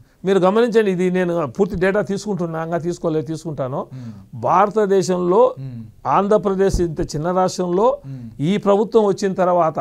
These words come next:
Speaker 1: ఈ
Speaker 2: మ్మ్.
Speaker 1: ప్రభుత్వం వచ్చిన తర్వాత పెట్టే కేసులు,
Speaker 2: మ్మ్.
Speaker 1: గత స్వాతంత్రం వచ్చిన తర్వాత ఈ ఆంధ్రప్రదేశ్ టోటల్ కలిపినా కూడా
Speaker 2: మ్మ్.
Speaker 1: అన్ని కేసులు లేవు.
Speaker 2: మ్మ్.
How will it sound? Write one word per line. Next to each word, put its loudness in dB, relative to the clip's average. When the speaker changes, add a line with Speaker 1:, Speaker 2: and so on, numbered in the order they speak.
Speaker 1:
ఈ 2
Speaker 2:
మ్మ్. 2
Speaker 1:
ప్రభుత్వం 4
వచ్చిన -4
తర్వాత -2
పెట్టే -2
కేసులు, 0
Speaker 2:
మ్మ్. -6
Speaker 1:
గత 2
స్వాతంత్రం 4
వచ్చిన 2
తర్వాత 4
ఈ 2
ఆంధ్రప్రదేశ్ 0
టోటల్ 2
కలిపినా 0
కూడా 2
Speaker 2:
మ్మ్. -12
Speaker 1:
అన్ని 2
కేసులు 0
లేవు. -6
Speaker 2:
మ్మ్. -10